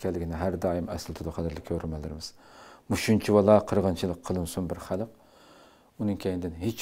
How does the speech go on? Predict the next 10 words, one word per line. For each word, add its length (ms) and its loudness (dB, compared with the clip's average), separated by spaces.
bir 160 4
ish 140 -6
bo'lmagandek, 560 -4
butun 200 0
dunyoning 460 2
ko'ziga 360 -2
qarab 280 -4
turib, 160 -6
bu 120 -4
qadar 260 2